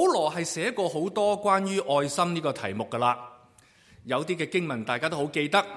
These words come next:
譬如《哥林多前書》第十二章，佢話要將最大嘅恩賜、最妙之道講畀我哋聽。然後喺林前十三章，佢所謂嘅最妙之道、最大嘅恩賜，就係愛心呢個嘅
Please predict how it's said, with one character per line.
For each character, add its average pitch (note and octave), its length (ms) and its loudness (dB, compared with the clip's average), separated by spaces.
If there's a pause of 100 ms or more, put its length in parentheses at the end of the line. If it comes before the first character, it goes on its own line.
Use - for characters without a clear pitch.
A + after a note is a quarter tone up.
(220)
譬 D#3 100 -4
如 C#3 40 -6
《哥 E3 160 0
林 A#2 80 -2
多 E3+ 120 0
前 A#2+ 260 -4
書》 F3 160 -4
第 D#3 100 -2
十 C#3+ 100 -4
二 C3+ 220 -6
章， D#3 380 0 (560)
佢 D#3+ 120 0
話 D#3 100 4
要 D#3+ 140 0
將 G3 260 -2
最 D#3+ 180 -2
大 D3+ 140 -2
嘅 D3 160 -4
恩 F#3+ 180 -2
賜、 C#3+ 600 -2
最 E3+ 180 2
妙 D3 300 0
之 F3 160 -4
道 D3+ 120 0
講 B2+ 480 0
畀 D#3 100 -2
我 D3 80 -2
哋 B2 80 0
聽。 - 1300 -4
然 E3+ 100 4
後 E3+ 80 0
喺 G3 100 2 (120)
林 C#3+ 140 -2
前 D3 160 -2
十 D#3 100 -2
三 A#3+ 260 -2
章， G3 400 -2 (280)
佢 F3+ 100 -2
所 F3+ 220 0
謂 F3+ 120 0
嘅 E3+ 200 -2
最 F3 400 2
妙 D3+ 300 0
之 D3 160 -2
道、 C#3 480 2
最 D#3 280 0
大 C#3 220 0
嘅 C#3 240 -4
恩 F#3 240 -2
賜， C3+ 500 -4 (300)
就 C3+ 80 -2
係 B2 300 -2
愛 C#3 60 -2
心 D3+ 500 -4
呢 D3+ 100 -2
個 C3 100 -4
嘅 G#2 480 -6